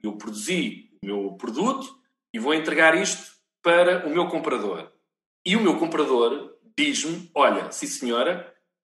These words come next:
eu compro-te isso por este valor, eu faturo esse valor mais o iva. E o co-, o comprador vai à sua vida. Mas a realidade, isto é só um exemplo simples, se esse comprador nunca me vier a pagar essa fatura,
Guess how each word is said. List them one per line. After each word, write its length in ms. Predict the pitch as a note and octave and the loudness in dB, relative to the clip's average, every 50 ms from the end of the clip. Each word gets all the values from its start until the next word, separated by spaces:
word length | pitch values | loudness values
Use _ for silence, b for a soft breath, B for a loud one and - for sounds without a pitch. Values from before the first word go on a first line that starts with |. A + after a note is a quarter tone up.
| _ _ _ - | _ _ _ 0
eu 120 | C#3+ C#3+ | 0 0
compro-te 420 | - C#3+ C3 A2+ - - - C#3 | 0 -2 -2 -2 -6 -6 -4 -4
isso 320 | F3+ G3+ - - - - - | -2 -2 -4 -6 -10 -8 -6
por 100 | - C#3 | -2 -2
este 200 | C3+ C3+ C3+ C3+ | -2 -2 -4 -6
valor, 640 | A2+ B2 B2+ A#2+ B2+ C#3 D#3+ F3+ - - - - - | -4 -2 0 2 4 6 6 4 4 0 -4 -8 -6
eu 100 | - B2 | -6 -6
faturo 380 | A2 - D3 C#3 - - D3 C#3+ | 0 2 2 4 4 2 0 -2
esse 180 | C#3 - - - | -2 -4 -4 -4
valor 300 | C#3 C#3 C#3 D#3+ E3+ E3+ | -4 0 0 0 0 2
mais 260 | E3+ E3 C3 - C#3+ | 2 0 0 0 -2
o 120 | C#3+ B2+ | -4 -4
iva. 340 | A2+ G2+ F#2 - - - - _ _ _ _ _ _ _ _ | -4 -4 -4 -8 -12 -18 -20 _ _ _ _ _ _ _ _
E 60 | D3 C3 | -6 -4
o 120 | G#2+ - | -4 -6
co-, 160 | A#2+ A2 F#2 F2+ - _ | -8 -12 -14 -14 -18 _
o 60 | _ _ | _ _
comprador 760 | - B2 A#2 - B2+ C3 A#2+ C3+ D3+ D#3+ F3+ F#3+ - B B B B B B _ | -6 -6 -4 -2 -2 0 2 4 4 4 4 2 0 B B B B B B _
vai 160 | - D3 D#3+ F3 | 4 6 6 6
à 60 | F3+ | 6
sua 240 | F3+ - G3 G3+ G3+ | 4 2 0 -2 0
vida. 480 | F3+ G3 F#3+ F3 D#3 D3 - - - _ _ _ _ _ _ _ _ _ _ _ _ | 0 0 0 0 -2 -4 -6 -8 -14 _ _ _ _ _ _ _ _ _ _ _ _
Mas 180 | C3 C3 B2+ - | -2 0 2 2
a 40 | F3 | 2
realidade, 800 | - - A3+ A#3+ A3 G#3 G3 E3 D#3 C3+ A#2+ A#2 - - - - - _ _ - | 2 2 2 2 2 2 4 4 4 6 6 4 2 -2 -6 -12 -16 _ _ -6
isto 180 | A3 G#3+ - D#3+ | -4 -2 -2 -2
é 20 | |
só 140 | - - F3+ | 0 0 0
um 40 | D#3 | 0
exemplo 280 | C#3 D#3 F#3+ F#3 F#3 | 0 0 0 0 -2
simples, 520 | - - - G#2+ F#2+ F2+ - - - - - _ _ _ _ - | -6 -6 -6 -6 -8 -8 -12 -14 -16 -16 -16 _ _ _ _ -8
se 100 | - C4+ | -6 -6
esse 120 | A#3+ - | -4 -2
comprador 420 | - G#3+ F#3 F3+ F3 D3 C3+ A#2+ C3+ | -2 -2 0 0 0 0 0 0 0
nunca 240 | E3+ F3+ F3+ F3+ | -2 0 0 0
me 60 | E3+ D3+ | 0 0
vier 200 | C#3 C3+ B2+ C3+ | 0 2 2 2
a 60 | C3 | 2
pagar 320 | - D#3+ C#3 C3+ B2 B2 | 0 0 0 2 2 2
essa 180 | B2+ - - C#3 | 2 -2 -4 -4
fatura, 720 | - - B2+ - - A#2 G#2 G2 G2+ G2+ A#2 - - | -2 -2 -2 -2 -4 -4 -4 -4 -4 -4 -6 -8 -12